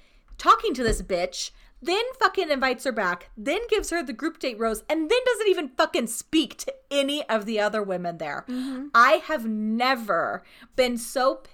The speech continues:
Speaker 1: pissed at a bachelor in my entire lifetime of watching this show.
Speaker 2: The audacity.
Speaker 1: I have never. And, like,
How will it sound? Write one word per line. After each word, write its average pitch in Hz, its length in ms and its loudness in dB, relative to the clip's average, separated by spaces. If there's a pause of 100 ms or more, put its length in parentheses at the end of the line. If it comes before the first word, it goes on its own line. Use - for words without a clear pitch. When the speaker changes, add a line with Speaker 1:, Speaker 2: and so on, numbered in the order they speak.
Speaker 1:
pissed 269 540 -2 (100)
at 202 160 2
a 240 60 0
bachelor 233 760 -2 (520)
in 247 180 4
my 240 160 2
entire 233 640 0
lifetime 226 1160 -2
of 202 180 -2
watching 180 520 -2
this 170 140 -8
show. - 540 -8
Speaker 2:
The 196 240 -10
audacity. 180 540 -2
Speaker 1:
I 262 140 6
have 233 280 -2
never. 214 800 0 (320)
And, 294 140 0
like, 247 220 2